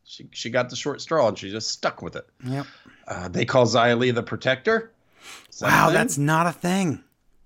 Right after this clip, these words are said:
Speaker 1: Uh, super fast pin. Son-, Sonya kicks Nikki Ash, I think. Poor Nikki. What was the point?
Speaker 2: That is not her name, by the way.
Speaker 1: Oh, S A S, superhero in training. I don't know.
Speaker 2: It's
Speaker 1: But
Speaker 2: an acronym. It's not a, it's not a word.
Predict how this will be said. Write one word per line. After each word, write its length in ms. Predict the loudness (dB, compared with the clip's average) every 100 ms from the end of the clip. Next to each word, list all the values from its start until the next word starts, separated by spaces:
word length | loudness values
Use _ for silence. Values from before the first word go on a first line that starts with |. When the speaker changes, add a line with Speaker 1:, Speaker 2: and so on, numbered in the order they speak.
| _ _ _ _ -4
Speaker 1:
Uh, 360 | 2 4 4
super 600 | 2 -2 0 0 0 -2
fast 600 | 0 0 0 0 -4 -6 _ -14
pin. 240 | -8 -6
Son-, 420 | -6 -6 -6 -8 -10
Sonya 420 | -8 -4 -4 -4
kicks 360 | -6 -6 -6
Nikki 340 | -4 -4 -2 0
Ash, 280 | 0 0 -4
I 40 |
think. 220 | -8 -10 -12 0
Poor 200 | 2 2
Nikki. 520 | -2 -6 -6 -4 -8
What 240 | 0 -2
was 120 | -2 -8
the 60 |
point? 380 | -10 -4 -4 -2
Speaker 2:
That 120 | -2
is 80 | 0
not 200 | 2 4
her 100 | 4
name, 240 | 2 -2 -4
by 120 | -8
the 100 | -10
way. 200 | -12 -14 _ _ _ _ _ _ _ -4
Speaker 1:
Oh, 220 | -4 -2 0
S 240 | 2 2
A 120 | 4
S, 360 | 4 4 0 -8 _
superhero 560 | -12 -10 -6 -4 -2 -2
in 80 | -2
training. 340 | -2 0 0 0
I 80 |
don't 180 | -2 -2
know. 220 | -6 -10 -12 -20 _ _ _ _ _ _ -20 -12 -4
Speaker 2:
It's 160 | 2
Speaker 1:
But 80 | 4
Speaker 2:
an 60 | 4
acronym. 540 | 2 0 0 0 0
It's 140 | -4 -2
not 320 | -2 0 -2
a, 40 |
it's 180 | -6 -8
not 140 | -6 -4
a 40 |
word. 540 | -2 -2 -2 -6 -10